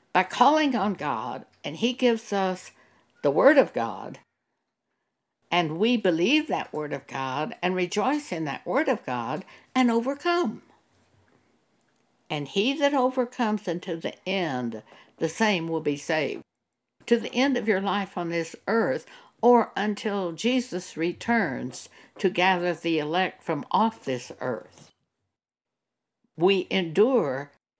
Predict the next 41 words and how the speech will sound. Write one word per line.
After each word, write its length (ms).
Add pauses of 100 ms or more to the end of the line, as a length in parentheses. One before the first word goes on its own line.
by 100
calling 480
on 160
God 320
for 160
help 480 (340)
in 140
the 80
midst 480 (140)
of 260 (400)
the 100
concern 680
or 160
the 120
trouble 520
or 160
the 140
trial. 600 (720)
And 160
he 220
helps 480
us 220
by 200
giving 400
us 460 (380)
the 100
Word 200
of 140
God. 520 (920)
And 160
we 140
believe 420
that 280
and 140
hold 240
on 240
to 180
it 160
to 120
the 220
end. 440